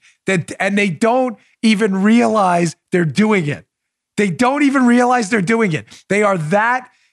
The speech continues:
elitist, these snobs in this bubble they live in. So watch. The story I saw this morning was Republicans seize, seize on Cuomo to distract from something. It was like, "Oh, I can't take it anymore." All right,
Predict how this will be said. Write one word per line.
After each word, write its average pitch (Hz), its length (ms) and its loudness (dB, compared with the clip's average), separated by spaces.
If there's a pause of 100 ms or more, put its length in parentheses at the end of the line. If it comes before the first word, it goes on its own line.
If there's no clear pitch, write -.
(120)
elitist, 208 680 0
these 185 200 0
snobs 175 580 -2
in 156 80 -2
this 156 140 0
bubble 156 340 -4
they 139 160 -2
live 131 220 -4
in. 92 120 -18 (680)
So 202 160 -2
watch. 170 520 -4 (240)
The 160 60 -4
story 208 260 0
I 190 40 0
saw 185 160 -2
this 160 100 0
morning 165 300 0
was 123 160 -6 (380)
Republicans 170 600 -2
seize, 185 400 -2
seize 190 320 -2
on 165 200 -2
Cuomo 160 640 -2 (720)
to 180 100 -2
distract 196 600 -4
from 170 360 -4
something. 196 400 -4
It 208 40 -2
was 196 120 -4
like, 208 160 -4
"Oh, 196 320 -2
I 165 120 -6
can't 156 320 -4
take 147 260 -4
it 127 80 -6
anymore." 110 480 -6 (1120)
All 127 160 -4
right, 92 260 -4